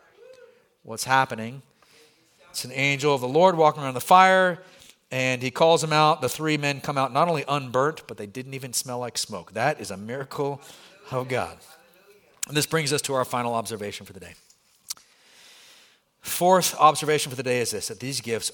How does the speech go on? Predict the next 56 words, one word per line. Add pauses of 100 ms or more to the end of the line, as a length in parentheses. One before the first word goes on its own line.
always
proceed
from
a
gift
of
faith
and
a
healthy
prayer
life.
It's
almost
like
we've
heard
that
somewhere
before. (260)
<laughs>
I've
been
saying
it
all
day
because
it's
absolutely
the
truth. (240)
That
these
gifts,
faith,
healing,
and
miracles, (220)
or
mil-,
miracles
and
healing
in
particular, (380)
always
proceed (180)
from
a
gift
of
faith
and
a
healthy